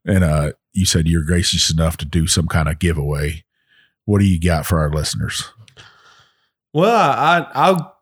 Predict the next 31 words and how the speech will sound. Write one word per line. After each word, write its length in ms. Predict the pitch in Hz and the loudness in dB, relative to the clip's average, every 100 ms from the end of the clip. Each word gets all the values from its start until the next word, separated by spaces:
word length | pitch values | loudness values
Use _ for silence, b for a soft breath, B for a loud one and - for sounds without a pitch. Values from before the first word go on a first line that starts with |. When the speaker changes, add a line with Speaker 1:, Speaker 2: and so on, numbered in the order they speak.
| 143 | -4
Speaker 2:
grab 360 | 135 156 165 | 2 2 2
some 160 | 123 135 | 2 0
stuff 320 | - 165 156 | 2 2 2
from 180 | 156 143 | 2 2
our 120 | 143 | 2
visitor 440 | 131 139 139 131 127 | 2 2 2 2 2
center. 360 | - 139 147 143 | 2 2 2 2
I'll 120 | 139 | 2
get 180 | 135 131 | 2 2
down 200 | 135 131 | 2 2
with 140 | 127 | 2
our, 240 | 123 120 120 | 2 2 2
uh, 260 | 117 117 | 2 0
our 200 | 117 123 | 0 0
buddy 280 | 123 127 120 | 2 2 2
Bo, 360 | 110 120 131 147 | 2 2 2 2
our 100 | 120 | 4
mutual 360 | 135 131 131 | 4 2 0
buddy 260 | 123 127 123 | 0 2 2
Bo, 360 | 113 120 131 | 2 2 2
and 80 | 127 | 2
I'll 80 | 123 | 2
get 140 | 131 127 | 2 2
us 100 | 117 | 0
some 140 | 127 | 0
cool 180 | 113 131 | 0 0
stuff. 380 | 123 - 135 131 | 2 0 0 2
We 80 | 139 | 2
actually 280 | 196 123 110 | 2 0 2
have, 300 | 120 113 113 | 2 2 2
uh, 360 | 107 104 104 | 2 0 -2